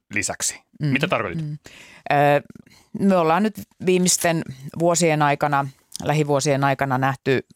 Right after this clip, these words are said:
Speaker 2: ö, työmarkkinoilla aikamoinen paradigman muutos ja, ja tuota, tehty aika lailla sellaisia, ö, päätöksiä, jotka ovat heikentäneet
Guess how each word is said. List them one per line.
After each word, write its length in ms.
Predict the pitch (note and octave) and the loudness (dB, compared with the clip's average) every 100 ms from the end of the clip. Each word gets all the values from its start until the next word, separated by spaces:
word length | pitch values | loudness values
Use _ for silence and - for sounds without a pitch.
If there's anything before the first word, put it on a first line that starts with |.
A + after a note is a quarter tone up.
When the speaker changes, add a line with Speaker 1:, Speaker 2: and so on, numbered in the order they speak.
| - | -2
Speaker 2:
ö, 140 | B2 | -2
työmarkkinoilla 840 | C#3 D#3 C#3 B2+ D3 B2+ B2+ C3 B2 - | 2 2 0 -2 -2 0 2 0 -2 -2
aikamoinen 1080 | C3 B2+ B2+ B2 - _ C#3+ D3+ D3+ C3+ - _ | -2 0 0 -2 -4 _ 0 2 2 0 -2 _
paradigman 580 | G3 D#3 D3 D3 C#3+ C3+ | 0 0 -2 0 0 0
muutos 500 | C#3 C3+ C#3 C3+ - | 2 2 0 -2 0
ja, 220 | C3 C3+ - | 0 0 0
ja 160 | C#3 | -2
tuota, 400 | B2+ C3 B2+ C3 | 0 0 0 -2
tehty 340 | C3 C#3 - C3+ | 0 -2 0 0
aika 220 | C3 B2+ | 0 0
lailla 300 | C3+ D3+ C#3+ | 0 2 0
sellaisia, 540 | C3 C#3 C3+ C3+ C3+ C3 | 0 0 0 0 -2 -2
ö, 760 | - _ - - - - - C3+ B2 | -6 _ -20 -18 -20 -10 -2 -2 0
päätöksiä, 760 | D3+ C#3+ C3 - C#3+ C3 B2+ - | -2 0 0 0 0 2 0 0
jotka 340 | C3+ B2+ C3+ | -2 -2 -2
ovat 340 | - D3+ F#3 - - D#3+ | 0 0 0 -4 -8 0
heikentäneet 880 | E3 D#3+ E3 D#3 D#3 D3+ D3+ - | 0 2 0 0 0 2 0 -2